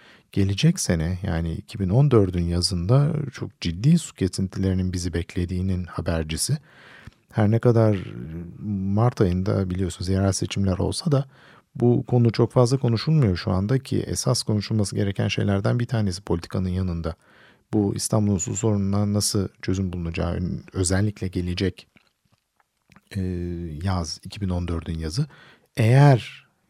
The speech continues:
yağış miktarındaki azalma bu şekilde gidecek olursa hepimiz fark ediyoruz bunu. Neyse, kusura bakmayın, ben gene içinizi fazla baydım ama, e, ümitsiz olmayın. Yani, seçimler geliyor.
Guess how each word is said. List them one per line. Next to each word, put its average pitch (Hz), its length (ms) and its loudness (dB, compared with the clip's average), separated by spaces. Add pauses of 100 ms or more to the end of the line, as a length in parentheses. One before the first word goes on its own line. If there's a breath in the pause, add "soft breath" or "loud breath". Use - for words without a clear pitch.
(100)
yağış 101 600 0
miktarındaki 90 720 -2
azalma 90 460 -2
bu 110 60 -6
şekilde 95 380 -4
gidecek 101 380 -4
olursa - 260 -4
hepimiz 98 300 -4
fark 117 280 0
ediyoruz 85 420 -4
bunu. - 140 -10 (960 loud breath)
Neyse, 147 420 6
kusura 113 240 2
bakmayın, 110 380 2
ben 104 200 2
gene 110 240 2
içinizi 98 340 -2
fazla 107 340 2
baydım 101 380 2
ama, 143 260 4
e, - 160 -6
ümitsiz 123 680 -2
olmayın. 90 420 2
Yani, 90 440 -2 (640)
seçimler 113 540 0
geliyor. 98 540 0